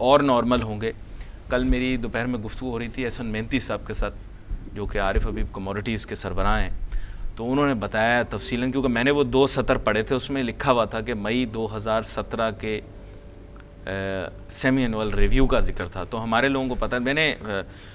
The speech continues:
अपने पहले फैजल मेहमान से ही पूछा, "When is the money going to actually come into the market?" तो tomorrow, day after, next week, next month। तो उसमें उन्होंने clarity दे दी कि basically ये पैसा मई दो हज़ार सत्रह के बाद आएगा। खैर, कल की गुफ्तगू के दरमियान,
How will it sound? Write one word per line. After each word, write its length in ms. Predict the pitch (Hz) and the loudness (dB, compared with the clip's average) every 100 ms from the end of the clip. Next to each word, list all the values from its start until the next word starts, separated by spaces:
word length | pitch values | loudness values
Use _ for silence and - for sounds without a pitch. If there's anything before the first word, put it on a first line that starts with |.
| - - | -8 -4
अपने 180 | 107 131 | -2 2
पहले 260 | 127 147 | 4 4
फैजल 300 | 147 135 147 | 4 4 4
मेहमान 320 | 143 131 131 | 2 2 2
से 120 | 135 143 | 0 -4
ही 60 | |
पूछा, 240 | 135 - 156 | -2 2 4
"When 200 | 131 156 | 4 4
is 160 | 156 | 4
the 100 | 147 | 2
money 280 | 131 123 139 | 4 4 4
going 240 | 131 120 | 4 2
to 60 | 139 - | -2 -2
actually 340 | 127 - 139 131 135 | -2 2 0 2 2
come 180 | 123 110 | 2 2
into 140 | 107 | -2
the 120 | 101 | 0
market?" 260 | 95 92 - - - - - - - - | -2 -2 -4 -4 -6 -8 -10 -8 -10 -8
तो 160 | 113 107 | -4 -4
tomorrow, 800 | - - 131 123 123 123 113 117 | -2 2 6 6 4 2 0 4
day 120 | 123 117 | 8 8
after, 280 | 113 123 113 110 | 4 0 2 4
next 240 | 123 - 120 | 2 2 -2
week, 240 | 110 113 | -4 -4
next 240 | 113 - | -4 -2
month। 180 | 120 113 - - | -4 -4 -8 -8
तो 140 | 120 - | -8 -6
उसमें 280 | 143 - 160 | -4 -2 0
उन्होंने 240 | 143 139 | 2 0
clarity 380 | 127 123 123 143 | 0 0 0 0
दे 140 | 127 123 | 0 0
दी 140 | 139 | 2
कि 80 | 139 | 0
basically 500 | 110 117 113 143 147 | 0 -2 -2 -4 -2
ये 120 | 143 | -2
पैसा 420 | - 113 113 143 | 0 -2 0 0
मई 320 | 123 107 123 | 0 0 2
दो 180 | 123 117 | 2 -2
हज़ार 240 | 110 113 120 | -4 -2 -4
सत्रह 360 | - 101 110 | -4 -6 -4
के 100 | 110 | -6
बाद 440 | 110 104 104 101 87 | -6 -2 2 4 2
आएगा। 260 | 78 67 - - - - - - - - - | -2 -10 -10 2 2 2 -14 -14 -16 -14 2
खैर, 140 | 127 | 4
कल 220 | 120 143 143 | 6 6 6
की 180 | 165 | 2
गुफ्तगू 380 | 143 127 - 139 | 0 0 0 2
के 60 | 143 | 2
दरमियान, 480 | 120 113 120 127 | 2 0 2 0